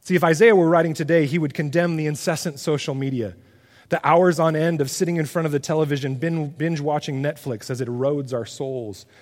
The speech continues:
the pornography, the romantic novels, the drinking, the legalization of any substance we can possess to help us escape the present reality, living for the weekend but feeling empty when the weekend is over. Anything, anything,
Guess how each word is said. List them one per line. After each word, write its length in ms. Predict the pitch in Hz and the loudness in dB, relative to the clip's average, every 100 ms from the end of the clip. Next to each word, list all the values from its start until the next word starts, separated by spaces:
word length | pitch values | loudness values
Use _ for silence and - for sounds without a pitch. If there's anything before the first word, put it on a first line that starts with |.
| _ _ _ | _ _ _
the 80 | - | -18
pornography, 640 | - 131 147 165 156 139 120 | -8 2 4 6 2 0 -2
the 80 | |
romantic 460 | 120 131 143 147 135 | -2 -2 -2 -4 -4
novels, 500 | 143 156 151 131 107 | -2 0 0 -2 -6
the 140 | 120 | -8
drinking, 580 | 117 135 175 165 135 101 - - - - | -8 -6 -4 -4 -6 -6 -14 -20 -18 -6
the 80 | |
legalization 720 | 127 156 151 151 139 156 165 | 0 2 2 2 2 0 0
of 80 | 139 | -4
any 220 | 139 170 | -2 -4
substance 480 | 160 180 160 170 - | -2 -2 -2 -4 -6
we 80 | 156 | -4
can 160 | 165 143 | -4 -6
possess 400 | 139 147 160 - | -2 2 2 0
to 100 | 127 | -6
help 180 | 151 | -4
us 140 | 147 139 | -4 -6
escape 380 | 135 - 156 - | -6 -4 -4 -4
the 80 | |
present 320 | 127 160 147 135 | -8 -6 -6 -6
reality, 500 | 147 147 156 123 92 - _ _ _ - | -4 -2 -2 -4 -6 -16 _ _ _ -4
living 320 | 147 180 190 | 0 0 0
for 180 | - 180 | 0 0
the 80 | 160 | 2
weekend 420 | 180 175 156 139 | 0 0 -4 -2
but 140 | 135 | -4
feeling 320 | - 165 156 | -4 -4 -2
empty 360 | 147 180 - 143 | -4 -4 -4 -4
when 180 | 113 135 | -2 -4
the 60 | 139 | -2
weekend 280 | 143 151 | -4 -4
is 120 | 139 135 | -4 -2
over. 360 | 151 127 87 - _ _ _ _ _ _ - | -2 -4 -8 -14 _ _ _ _ _ _ -2
Anything, 560 | 175 196 139 120 85 85 _ _ _ _ _ _ - | 2 2 0 -6 -8 -16 _ _ _ _ _ _ -6
anything, 640 | 208 208 135 117 87 87 | 0 0 -2 -8 -12 -18